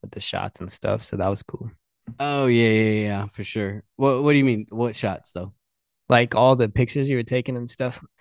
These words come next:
Speaker 1: <clears throat>
Speaker 2: Oh, okay, okay. Yeah, yeah, yeah. Okay, so we went on a, uh, like, a little, uh,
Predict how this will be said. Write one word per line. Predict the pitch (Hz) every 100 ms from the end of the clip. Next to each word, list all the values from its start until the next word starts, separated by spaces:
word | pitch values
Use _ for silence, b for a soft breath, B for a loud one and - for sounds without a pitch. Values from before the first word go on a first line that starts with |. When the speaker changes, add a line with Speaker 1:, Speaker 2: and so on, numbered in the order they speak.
| -
Speaker 1:
<clears throat> |
Speaker 2:
Oh, | 202 180 196 202 196 165 147
okay, | 147 135 120
okay. | 117 110
Yeah, | 131
yeah, | 131 127
yeah. | 113 107
Okay, | 123 104
so | 107 104
we | 117
went | 127
on | 123 117
a, | 107 104
uh, | 95 90 87 101
like, | 110
a | 110
little, | 107 101 98 _ _ _
uh, | 98 95 82 64